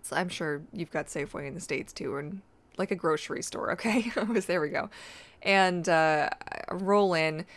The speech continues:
and I'm at the register, and she, like, I don't know, for whatever reason, this woman was like, "Oh, so what do you do for a living?" I don't, I don't know, maybe I was dressed up, or I had been coming back from something, or I was wearing leggings, like, "Oh, so what do you do?" Well, um, yeah, so, and then I was so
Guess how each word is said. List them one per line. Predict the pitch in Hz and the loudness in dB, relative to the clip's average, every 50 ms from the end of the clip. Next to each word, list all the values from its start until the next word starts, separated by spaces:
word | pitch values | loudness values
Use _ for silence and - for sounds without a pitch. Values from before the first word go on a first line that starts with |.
| - - - - | -20 -20 -6 0
and | - 208 | 4 4
I'm | 220 214 | 6 6
at | 302 381 415 - | 4 2 2 2
the | 370 285 240 208 - - | 2 2 2 0 -2 -2
register, | 196 208 196 - 190 - - 175 165 165 165 160 | -2 -2 -2 -2 -4 -2 2 2 4 4 4 4
and | - - 170 165 160 160 156 156 - - - _ _ _ _ _ _ - | 2 2 2 2 2 0 -2 -6 -10 -12 -16 _ _ _ _ _ _ -6
she, | - - - - 247 - - | -4 -2 -2 -2 -2 -4 -4
like, | - 240 226 - - - - | -2 -2 -2 -2 -4 -10 -10
I | 226 | -10
don't | - 349 370 | -8 -6 -6
know, | 294 | -6
for | - - - 175 175 | -6 -4 -6 -6 -4
whatever | - 180 226 247 - - 370 392 403 381 | -4 -4 -6 -4 -2 -2 -2 0 0 0
reason, | 285 262 277 269 208 180 147 143 147 160 214 - - - - | 0 2 0 0 0 -2 -2 -4 -4 -8 -10 -14 -16 -10 -4
this | - 254 - | -2 0 0
woman | 285 277 277 254 | 2 0 0 0
was | 247 233 - | 0 -2 -2
like, | 240 233 - | -4 -2 -2
"Oh, | 508 539 | -4 -2
so | - - 330 | -2 -2 0
what | 302 320 339 | 0 2 2
do | 339 | 2
you | 381 480 508 | 0 0 0
do | - 247 196 202 | 0 0 0 0
for | - - 175 | 0 0 0
a | 156 | 0
living?" | 160 151 160 - | 2 0 0 2
I | - - | 2 0
don't, | - - - | 2 0 0
I | 294 | -2
don't | 349 427 392 | 0 0 2
know, | 311 285 254 | 2 2 2
maybe | 233 214 226 302 | 2 2 2 4
I | 359 | 4
was | 392 339 240 | 2 2 0
dressed | 208 - 175 175 190 208 - - | 0 0 2 2 2 2 2 4
up, | 160 160 190 208 - | 4 4 4 4 2
or | 170 165 170 | 2 2 2
I | |
had | 190 196 185 170 | 2 0 -2 -2
been | 185 175 | -2 -4
coming | 170 - - 180 180 175 | -4 -4 -4 -4 -2 0
back | 156 147 147 160 | 2 4 4 4
from | - - 180 | 2 -2 -4
something, | - - 180 175 170 185 180 175 | -2 -2 -2 -2 -2 -2 -2 0
or | 170 156 | 0 0
I | 156 | 0
was | 160 165 | 0 -2
wearing | 160 156 160 165 | -2 -2 -2 -2
leggings, | 156 151 151 151 180 180 208 - | -2 -2 -4 -2 -4 -6 -8 -8
like, | 247 - | -8 -8
"Oh, | 285 | -6
so | 285 - 302 | -6 -6 -6
what | 311 320 | -6 -4
do | - 330 | -4 -4
you | 339 | -2
do?" | - 415 - 214 - - - - - - - - - - - - - _ - | 0 -2 -2 -2 -4 -10 -18 -20 -20 -20 -20 -20 -20 -20 -20 -20 -16 _ 0
Well, | - 269 233 202 208 277 330 - - _ _ _ _ _ _ - | 4 6 8 8 6 4 0 -8 -18 _ _ _ _ _ _ 4
um, | 202 208 208 202 196 | 6 8 8 6 4
yeah, | 190 226 277 349 320 - - | 2 0 2 2 2 0 -2
so, | - - - 196 190 180 | -2 -2 2 4 4 4
and | 180 196 | 4 4
then | 208 214 | 2 2
I | 226 208 - | 0 -2 -6
was | 220 - | -6 -6
so | - - - - - 202 185 180 180 196 202 220 | -6 -4 -4 -2 0 0 2 2 0 -2 -4 -6